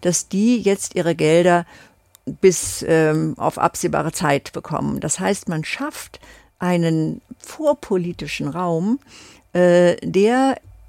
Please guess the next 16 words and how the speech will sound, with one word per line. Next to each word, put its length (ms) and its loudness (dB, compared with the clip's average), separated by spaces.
so 340 0
stark 480 -4
ist, 280 -6
dass 200 -2
er 100 -2
die 140 -6
Politik, 840 -6
ganz 260 -4
egal, 560 -2
ähm, 500 2
aus 180 -8
welchen 260 -2
Parteien 380 -4
die 80 -4
Politik 460 -8
besteht, 480 -4